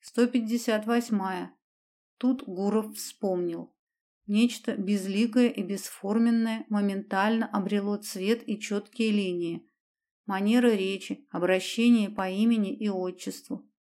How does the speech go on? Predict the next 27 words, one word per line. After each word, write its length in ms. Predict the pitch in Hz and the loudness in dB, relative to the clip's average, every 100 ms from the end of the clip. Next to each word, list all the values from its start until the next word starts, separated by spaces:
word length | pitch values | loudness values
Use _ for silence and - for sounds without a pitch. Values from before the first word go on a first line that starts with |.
| _ _ | _ _
Негромкий 600 | 202 180 190 226 247 208 | -4 -2 2 6 6 4
хрипловатый 720 | - 208 208 196 202 214 226 | -6 -6 -4 -2 0 2 0
голос. 520 | 202 185 185 180 - _ _ _ _ _ - | -4 -4 -4 -6 -10 _ _ _ _ _ -2
Единственный 840 | 226 233 240 208 - 190 180 175 | 2 4 4 4 -2 -6 -6 -6
из 260 | - 202 - | -8 -14 -4
тех 260 | 214 208 | -2 -2
четверых, 640 | - 190 190 190 247 269 - _ _ | -4 -6 -4 2 2 2 -4 _ _
кто 300 | _ - 226 | _ 0 0
не 300 | 226 226 233 | 4 6 6
имел 260 | 226 185 - | 6 2 -2
клички, 640 | 214 240 247 - - _ _ | 2 2 2 -6 -12 _ _
потому 380 | - 202 208 220 | -6 0 0 0
что 220 | - 214 | -4 -4
его 360 | 196 196 202 | -2 -2 -2
фамилия 720 | 208 196 196 226 240 208 190 - | 0 0 4 6 6 4 -2 -6
и 80 | 208 | -4
без 220 | 202 - | -4 -6
того 340 | - 185 208 | -4 0 0
произносилась 880 | 226 226 214 202 208 208 214 202 202 - | 0 -2 -2 0 -2 -2 -2 -2 -4 -4
очень 340 | 185 185 202 | -4 -4 -6
удобно. 640 | - 196 175 175 165 - - _ _ _ _ _ _ _ _ _ _ _ _ | -4 -4 -2 -4 -4 -8 -8 _ _ _ _ _ _ _ _ _ _ _ _
Есть 360 | 240 277 - - | 6 8 8 2
такие 400 | 208 214 202 - | -2 -2 -4 -2
удачные 720 | 208 196 208 208 202 180 - | -4 -2 -2 -2 -4 -4 -4
фамилии 580 | 202 196 233 247 190 175 | -4 4 6 6 4 -2
и 300 | 202 208 208 | -2 2 2
имена. 480 | 214 202 175 175 | 2 0 -4 -6